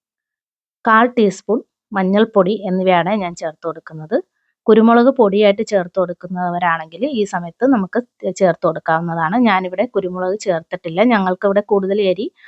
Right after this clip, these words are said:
ആവശ്യമില്ല, അതുകൊണ്ടാണ്. ഇനി ഇത് പൊടികളുടെ പച്ചമണം ഒന്ന് മാറി കിട്ടുന്നതിനായിട്ട് നല്ലതുപോലെ ഒന്ന് വറുത്തെടുക്കാം. ഇതൊന്ന് ആറി വരുന്നതിനായിട്ട് വെ-, വെയിറ്റ് ചെയ്യാം. തേങ്ങയൊക്കെ just ഒന്ന് ആറി വന്നിട്ടുണ്ട്. ഇനി നമുക്കിതൊന്ന് വെള്ളം ചേർക്കാതെ വേണം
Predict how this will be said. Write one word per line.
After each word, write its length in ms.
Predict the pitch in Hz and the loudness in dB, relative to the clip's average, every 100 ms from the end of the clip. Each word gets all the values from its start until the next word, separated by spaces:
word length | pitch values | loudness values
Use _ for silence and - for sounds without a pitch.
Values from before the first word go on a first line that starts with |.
| - - | -20 -2
ആവശ്യമില്ല, 560 | 196 208 - 190 160 175 | 0 0 0 -2 -2 -2
അതുകൊണ്ടാണ്. 600 | 190 196 190 175 147 143 _ _ _ _ _ 226 | 0 2 0 2 -2 -2 _ _ _ _ _ 2
ഇനി 160 | 240 | 6
ഇത് 360 | 262 233 262 - - | 8 8 4 2 -2
പൊടികളുടെ 380 | 202 214 208 | 2 4 2
പച്ചമണം 480 | 233 202 - 196 202 | 2 0 -2 -6 -4
ഒന്ന് 140 | 196 202 | -4 -2
മാറി 240 | 180 175 | -2 -4
കിട്ടുന്നതിനായിട്ട് 680 | - 175 175 180 175 165 220 | -8 -10 -8 -8 -4 -6 -2
നല്ലതുപോലെ 640 | 208 175 180 190 175 165 160 | 0 0 2 0 -2 -6 -8
ഒന്ന് 180 | 160 277 _ _ - | -10 -14 _ _ -2
വറുത്തെടുക്കാം. 640 | 165 - 160 151 - 240 - _ - - - | -2 0 -2 -2 -4 -4 -4 _ -20 -20 -2
ഇതൊന്ന് 280 | 208 196 214 240 | 2 4 2 4
ആറി 280 | 185 185 214 | 4 4 4
വരുന്നതിനായിട്ട് 640 | 196 175 185 180 170 - | 2 0 -6 -6 -8 -6
വെ-, 240 | 240 165 175 | -2 -2 -2
വെയിറ്റ് 300 | 185 180 - | -6 -6 -4
ചെയ്യാം. 340 | 180 160 226 427 _ _ - 202 - | -4 -2 -6 -8 _ _ -16 -10 2
തേങ്ങയൊക്കെ 480 | 202 190 202 185 196 | 4 4 0 0 0
just 380 | 190 180 - 190 | 0 -2 0 0
ഒന്ന് 140 | 190 | 0
ആറി 220 | 165 180 | -2 -2
വന്നിട്ടുണ്ട്. 640 | 175 156 156 - 151 151 302 _ - - - | -4 -4 -8 -10 -10 -4 -4 _ -20 -18 0
ഇനി 120 | 240 | 4
നമുക്കിതൊന്ന് 580 | 233 196 202 196 185 233 | 6 4 0 0 0 2
വെള്ളം 380 | 208 185 214 214 | 4 6 4 2
ചേർക്കാതെ 520 | 185 165 - 180 185 | -2 -2 0 0 0
വേണം 320 | 165 151 180 | -2 -6 -6